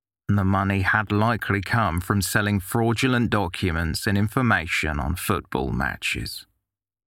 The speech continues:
Guang Hui Chao's motive for the killings was still unknown, but if he had knowledge of the money they were generating, he may have tried to rob them. The prosecutor said, however,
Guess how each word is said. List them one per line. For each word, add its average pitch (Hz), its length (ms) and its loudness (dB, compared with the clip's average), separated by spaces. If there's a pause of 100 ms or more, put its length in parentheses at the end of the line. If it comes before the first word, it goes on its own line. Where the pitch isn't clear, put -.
(1300)
Guang 92 340 0
Hui 110 300 0
Chao's 117 460 0
motive 101 500 0
for - 160 0
the 143 120 0
killings 90 640 -2
was 113 160 0
still 98 300 0
unknown, 87 580 0 (680)
but 92 160 0
if 107 160 0
he 135 140 2
had 101 260 2
knowledge 110 480 2
of 113 80 2
the 113 100 4
money 107 380 2
they 98 180 0
were 98 140 2
generating, 98 880 -2 (420)
he 107 100 2
may 101 340 2
have 110 200 -2
tried 71 440 -2
to - 180 -2
rob 82 260 -2 (100)
them. - 240 -10 (1700)
The 98 80 0
prosecutor 101 720 0
said, 90 380 -2
however, 85 640 -2